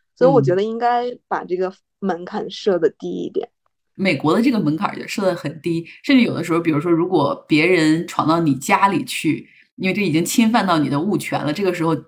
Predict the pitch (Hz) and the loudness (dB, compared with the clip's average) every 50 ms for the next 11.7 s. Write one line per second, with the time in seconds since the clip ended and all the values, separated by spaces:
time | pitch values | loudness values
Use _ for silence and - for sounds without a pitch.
0 | _ _ _ _ - - - 202 208 214 196 - 139 196 - - 214 208 208 190 | _ _ _ _ -10 -2 2 2 2 4 2 2 0 0 -2 -2 0 0 2 2
1 | 214 202 185 180 233 277 262 - - 269 254 254 262 262 277 262 220 - 233 - | 2 2 2 4 4 4 4 4 4 4 4 4 6 4 4 2 2 0 -4 -4
2 | - 254 247 240 208 - 226 202 160 156 180 202 214 220 - - 156 160 170 151 | -2 0 0 0 0 2 2 2 2 2 4 4 4 4 4 2 0 2 2 2
3 | 143 139 - - - 175 180 180 170 160 156 147 143 139 - - - - - - | 0 -2 -4 -4 -4 -4 -2 -2 -2 -2 -2 -2 -4 -4 -6 -16 -16 -16 -16 -18
4 | - - - 160 160 190 185 160 139 - - 185 175 175 165 156 - 151 165 165 | -12 -2 0 2 4 4 4 2 2 0 -2 -2 0 0 0 0 0 0 0 0
5 | 165 160 147 143 - 143 151 156 160 165 160 160 - 170 147 139 - - - - | 0 0 0 0 -2 -2 -2 0 0 0 -2 0 2 2 0 0 -2 -6 -6 -2
6 | 180 165 165 - - 175 165 165 165 170 180 147 139 143 151 - 147 143 196 175 | -2 -2 -2 0 0 0 0 0 0 -2 -2 -2 -2 -2 -2 -4 -2 0 2 2
7 | 151 139 139 - 151 127 143 147 170 165 180 190 - - - - 160 165 160 180 | 2 0 -2 -2 -2 -4 -2 -4 -4 -4 -2 -2 -2 -2 0 0 0 0 0 0
8 | 214 220 - - 170 165 190 214 - - - - 165 170 - - - - - - | 0 0 0 -2 -4 -2 -2 -2 -2 0 0 -2 -2 -2 -6 -10 -14 -12 -12 -10
9 | - - 254 226 196 - - - 254 254 247 269 254 220 240 226 208 175 - - | -6 -2 -2 -2 -2 -2 -2 0 2 4 4 4 2 2 2 2 0 0 -2 -4
10 | - 180 156 151 175 175 175 180 175 190 196 202 196 - - - 240 196 185 147 | -2 0 0 0 0 0 -2 0 0 2 0 0 -2 -4 -6 -2 -2 0 0 0
11 | 151 151 - - 175 180 190 190 - 202 180 151 135 | -2 -4 -2 0 0 0 0 -2 0 0 0 0 0